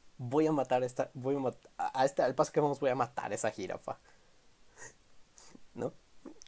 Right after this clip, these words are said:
<laughs> Y bueno, aquí todavía, todavía un poco con Legoshi, mentí un poco, pero ok,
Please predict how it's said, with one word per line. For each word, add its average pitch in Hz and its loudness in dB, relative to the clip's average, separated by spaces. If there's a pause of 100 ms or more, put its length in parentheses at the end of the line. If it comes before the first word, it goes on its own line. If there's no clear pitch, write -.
(680)
<laughs> - -10
Y 104 -6
bueno, 101 -6 (100)
aquí 120 -12
todavía, 104 2 (180)
todavía 143 6
un 123 -2
poco 120 -8
con 92 -8
Legoshi, 82 -8
mentí 92 -12
un 90 -12
poco, 90 -14 (140)
pero 92 -8 (520)
ok, 135 -4